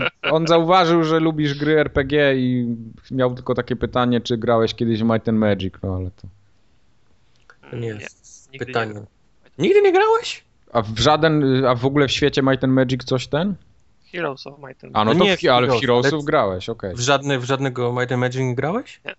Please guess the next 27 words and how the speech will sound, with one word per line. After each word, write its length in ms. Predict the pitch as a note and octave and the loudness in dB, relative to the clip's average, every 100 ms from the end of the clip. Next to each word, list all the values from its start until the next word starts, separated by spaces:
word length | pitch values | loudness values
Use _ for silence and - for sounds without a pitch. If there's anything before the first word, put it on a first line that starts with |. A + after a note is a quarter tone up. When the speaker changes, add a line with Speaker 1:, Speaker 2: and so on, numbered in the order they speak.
| _ | _
Speaker 3:
w 40 | |
żadnego 380 | C#3+ C3+ C#3 C3 | -20 -18 -18 -18
Might 260 | C3 C3 C#3+ | -20 -20 _
and 80 | C3+ | -20
Magic. 200 | - - | -20 -6
Speaker 2:
Oh 300 | A#2 C3+ B2 | -2 0 0
my 100 | A2 | 0
god. 380 | G#2+ G#2 G2+ G2+ - _ _ _ | 0 -2 -2 -6 -16 _ _ _
Speaker 1:
No. 80 | G#2+ F#2+ _ _ - | -20 -20 _ _ -14
Znaczy 200 | - - | -8 -2
nie, 160 | G3 F3 | 0 2
bo 100 | E3 | 2
on 80 | F#3 | 0
tutaj 240 | F3 E3 | -2 -2
konkretnie 520 | D#3+ D#3 D#3+ D#3 D#3 | -2 -2 -2 -2 -4
pisze 440 | D3+ D3+ - D3 C#3+ | -4 -4 0 0 0
i 60 | |
pyta 280 | C#3 C#3 C#3 | -4 -2 -2
o 100 | C3+ | -2
serię 360 | - D3+ B2 A2 | 2 2 2 2
Might 240 | G#2+ G2+ | 0 0
and 100 | G#2 | 0
Magic, 300 | G#2 G2+ G#2+ - | 0 0 -4 -8
czyli 440 | G#2+ G2+ G2+ G2+ G2+ | -10 -8 -8 -10 -14
Speaker 3:
Nie, 180 | B2+ B2+ _ _ _ | -16 -16 _ _ _
nie, 360 | B2+ _ _ C#3 | _ _ _ -20
niestety. 440 | C#3 - C#3+ | -20 -20 -20